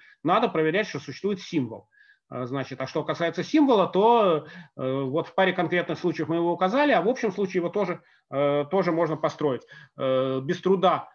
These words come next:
э, если характеристика ноль, э, что есть для нас побочный эффект, и,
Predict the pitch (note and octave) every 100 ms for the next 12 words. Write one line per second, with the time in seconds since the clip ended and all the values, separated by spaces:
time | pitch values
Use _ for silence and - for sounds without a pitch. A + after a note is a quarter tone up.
0 | _ - C3 C3 C3+ C3+ D3 C#3+ C3+ _
1 | _ _ - A#2+ C#3+ C#3+ D#3+ D#3 - F#3
2 | B3+ D4 F#3 C#3+ C#3+ D3 D3 C#3 - D3
3 | C#3+ C3+ B2+ D3 D3+ C#3+ D#3 D3+ C#3 C#3
4 | C3 B2+ - C#3+ G#3